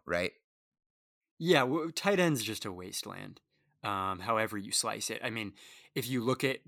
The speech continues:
Speaker 2: the, the current top tight ends, T J Hockenson is number three,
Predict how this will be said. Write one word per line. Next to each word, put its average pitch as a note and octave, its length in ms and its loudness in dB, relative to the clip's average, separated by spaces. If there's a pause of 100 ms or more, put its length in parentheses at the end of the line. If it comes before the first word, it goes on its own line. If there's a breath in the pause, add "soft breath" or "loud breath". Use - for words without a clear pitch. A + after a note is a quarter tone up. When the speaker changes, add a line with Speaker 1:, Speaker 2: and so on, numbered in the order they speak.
(280)
Speaker 2:
the, A2+ 680 2 (160)
the B2 160 -4
current D#3 480 0
top C3 300 6
tight A#2 240 2
ends, A2+ 280 0
T B2 140 -2
J A2 140 -2
Hockenson G#2 440 -2
is G2 140 -8
number G2 280 -8
three, G2+ 520 -6